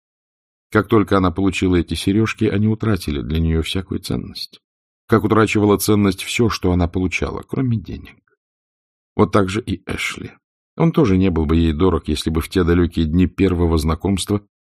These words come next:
она могла удовлетворить свое тщеславие и отказаться выйти за него замуж. Окажись он в ее власти, стань он пылким, страстным, ревнивым, надутым, молящим, как другие юноши,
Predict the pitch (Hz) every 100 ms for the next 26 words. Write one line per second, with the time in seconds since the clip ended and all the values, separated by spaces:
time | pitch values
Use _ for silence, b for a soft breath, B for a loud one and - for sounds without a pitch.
0 | _ 107 104 101 101 101 98 98 101 98
1 | 101 98 - 87 90 85 - 80 98 101
2 | 87 85 - 85 90 - 98 87 92 85
3 | - 82 82 73 78 73 76 76 73 73
4 | 67 - - - - - - _ _ _
5 | _ _ _ _ _ - 98 101 87 87
6 | - 85 78 78 76 69 85 90 - 101
7 | 90 _ _ _ _ _ - - 110 104
8 | 98 87 110 92 85 76 - 98 90 -
9 | 82 82 85 92 92 80 80 87 98 -
10 | 78 76 87 104 98 - 87 82 85 78
11 | 92 92 92 85 107 85 - 85